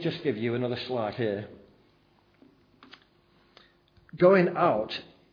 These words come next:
into a perplexing world with the gospel is a struggle. Evangelism is hard. Did any, did someone tell you it was easy? Jesus said, "I'm sending you out as sheep among" what?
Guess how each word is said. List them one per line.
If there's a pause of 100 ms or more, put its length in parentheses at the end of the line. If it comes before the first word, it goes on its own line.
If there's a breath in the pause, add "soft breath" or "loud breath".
(160)
into
a
perplexing
world
with
the
gospel
is
a
struggle. (220)
Evangelism
is
hard. (1500)
Did
any,
did
someone
tell
you
it
was
easy? (680 loud breath)
Jesus
said,
"I'm
sending
you
out (240 loud breath)
as
sheep (480)
among"
what?